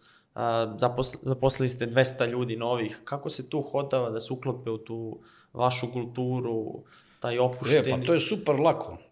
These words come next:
Speaker 2: to je super lako, uskoče u jedan dobar parti, ja, ja ću to tako da nazovem, be-, bez šale.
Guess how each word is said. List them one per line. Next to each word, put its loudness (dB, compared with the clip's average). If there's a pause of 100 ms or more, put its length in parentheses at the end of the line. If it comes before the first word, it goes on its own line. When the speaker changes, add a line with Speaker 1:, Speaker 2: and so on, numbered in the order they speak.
Speaker 2:
to -2
je 2
super -2
lako, 0
uskoče -2
u -2
jedan -2
dobar -2
parti, -4
ja, -12
ja -4
ću -12
to -2
tako -4
da -6
nazovem, -6
be-, 4
bez 2
šale. 0